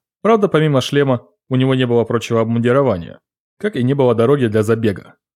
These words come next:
Так что он продолжил заниматься ямой. Удивившись тому, как своими действиями он воодушевил Муору,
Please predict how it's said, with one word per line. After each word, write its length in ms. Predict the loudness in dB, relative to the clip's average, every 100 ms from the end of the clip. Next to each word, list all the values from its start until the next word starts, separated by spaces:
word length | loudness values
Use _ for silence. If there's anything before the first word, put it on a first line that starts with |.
| _
Так 200 | -2 -2
что 160 | -2 -2
он 80 |
продолжил 500 | 0 0 2 2 2
заниматься 500 | 0 -2 -2 -4 -4
ямой. 440 | -2 -2 -2 -8 -18 _ _ _ -6
Удивившись 560 | -4 -2 0 -2 -4 -4
тому, 260 | -2 -2
как 160 | -2 -4
своими 340 | -2 -2 -2
действиями 500 | -2 -4 -4 -4 -4
он 160 | -2 -2
воодушевил 520 | -2 -2 -4 -2 -2
Муору, 440 | -2 -2 -2 -6